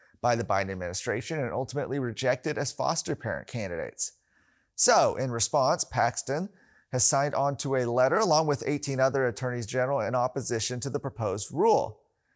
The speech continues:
They say this proposed rule seeks to accomplish indirectly what the Supreme Court found unconstitutional just two years ago. Remove faith-based providers from the foster care system if they will not conform their religious beliefs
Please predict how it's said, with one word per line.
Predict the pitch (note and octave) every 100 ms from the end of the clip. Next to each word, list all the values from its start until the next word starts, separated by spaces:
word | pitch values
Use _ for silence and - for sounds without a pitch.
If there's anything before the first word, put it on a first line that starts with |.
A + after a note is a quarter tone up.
| _ _ _
They | - B2+
say | - D3+ D3+
this | C3+ C3
proposed | - B2 D3 C3+ -
rule | C#3+
seeks | C3+ D#3 D3+ -
to | C#3+
accomplish | - C#3 C#3+ B2+
indirectly | - D3 C3+ C#3 C#3+ G#3
what | F3 -
the | C#3
Supreme | C3+ - C3+
Court | A2+ - D3+ -
found | - B2+ B2 - _ -
unconstitutional | C#3+ D3+ D#3 - C3+ B2+ - B2+ F3 G3 - A#2 B2 - _ _ -
just | D3 C3 -
two | C#3+
years | C3+ F3+ B3 D#3+
ago. | C3 A2 - _ _ _ _ _ _ -
Remove | A#2 A#2+ C#3+ C3+
faith-based | - C3+ C3 - B2 A#2+ -
providers | B2+ A2 G#2+ A2
from | G#2
the | F#2
foster | - D#2 G2+ -
care | - F#2+
system | F#2+ F3+ F3 - E3
if | B2 -
they |
will | A#2+ A#2+
not | A2 A2
conform | - A2 - C#3 C#3+
their | C3+ C3+
religious | D#3 B2 A2 B2
beliefs | D#3+ C#3+ F#2 F2 -